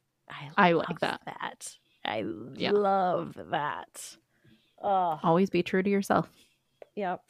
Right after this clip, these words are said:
Speaker 1: And I think that even was a little bit of a dig at Joan there, because from the moment that, uh, the studio decided her name for her,
Speaker 2: Yeah.
Speaker 1: she was never true to herself. She was the image of Joan
Speaker 2: That they,
Speaker 1: Crawford.
Speaker 2: they wanted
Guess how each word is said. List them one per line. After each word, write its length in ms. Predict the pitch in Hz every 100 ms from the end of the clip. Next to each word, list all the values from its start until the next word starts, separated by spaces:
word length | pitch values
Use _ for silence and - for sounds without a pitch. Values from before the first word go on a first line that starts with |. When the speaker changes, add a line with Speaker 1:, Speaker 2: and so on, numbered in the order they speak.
| -
Speaker 1:
And 160 | 302 320
I 120 | 359
think 300 | 359 370 339
that 200 | 302 254
even 340 | - 254 220 196
was 140 | 180
a 40 | 175
little 260 | 175 180
bit 160 | 175 160
of 80 | 160
a 80 |
dig 480 | 156 - 147 147 147
at 240 | - 156 170
Joan 360 | 156 147 143 143
there, 240 | 151 135 -
because 400 | 170 151 151 -
from 180 | - 160
the 80 | 170
moment 480 | 175 180 190 - -
that, 280 | 165 160 - _ _ -
uh, 320 | - - 180 - _ _ _
the 80 | 180
studio 600 | - - 220 202 202 196
decided 580 | 180 175 190 165 175 175
her 140 | 165
name 360 | 156 185 175 165
for 240 | - -
her, 340 | - - - _ - _
Speaker 2:
Yeah. 340 | - 151 - - _ _ _ _
Speaker 1:
she 220 | - 214 208
was 160 | 196
never 280 | 185 185 190
true 200 | - 185
to 100 | 180
herself. 580 | 175 165 - - - 180 -
She 280 | - -
was 280 | 190 170 160 -
the 140 | 185 -
image 600 | 196 180 175 - - - _ _ _ _
of 160 | 160 -
Joan 280 | - 90 -
Speaker 2:
That 140 | -
they, 120 | 160 160
Speaker 1:
Crawford. 360 | - - 196 180
Speaker 2:
they 120 | 165
wanted 420 | 156 - 170